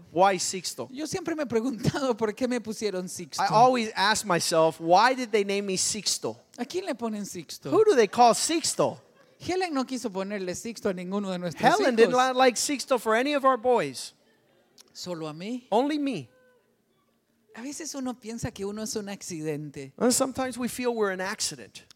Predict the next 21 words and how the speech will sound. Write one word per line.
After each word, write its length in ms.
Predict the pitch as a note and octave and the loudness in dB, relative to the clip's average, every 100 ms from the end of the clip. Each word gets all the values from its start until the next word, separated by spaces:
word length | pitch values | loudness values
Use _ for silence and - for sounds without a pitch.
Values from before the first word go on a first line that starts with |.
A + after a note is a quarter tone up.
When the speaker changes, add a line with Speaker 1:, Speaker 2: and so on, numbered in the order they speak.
| _ - | _ -12
Speaker 2:
Y 80 | |
a 40 | B3+ | -10
veces 220 | D#4+ F4 | -8 -4
los 180 | B3+ G#3+ | -4 -4
padres 360 | - B3+ A3+ | -6 -8 -8
son 220 | - B3 A#3 | -6 -6 -4
tan 280 | B3+ D4 | -6 -6
torpes. 680 | C4+ F#3 D#3+ - C#3+ - - | -4 -6 -8 -12 -14 -16 -10
Speaker 1:
And 300 | F#3+ A3 A3+ - _ _ _ | -2 0 -2 -12 _ _ _
parents 400 | - C#4 F4 D#4+ | -8 -8 -8 -10
could 180 | - A3 | -10 -10
be 160 | A#3+ A3 | -8 -6
so 460 | - - C4 C#4 | -6 -4 -6 -8
st-, 320 | B3+ - - - | -10 -14 -16 -14
uh, 280 | G3 G3 G3 - _ _ _ _ - | -6 -6 -6 -12 _ _ _ _ -16
Speaker 2:
Son 200 | - G3 | -12 -10
tan 160 | F#3 G#3+ | -6 -4
Speaker 1:
stubborn, 340 | B3+ D4+ D#3+ | -2 -2 -4
Speaker 2:
torpes 120 | F3 | -4
los 180 | E3 D#3+ | -8 -10
padres. 600 | - D3+ C#3+ D3 D#3 - | -8 -8 -8 -12 -16 -20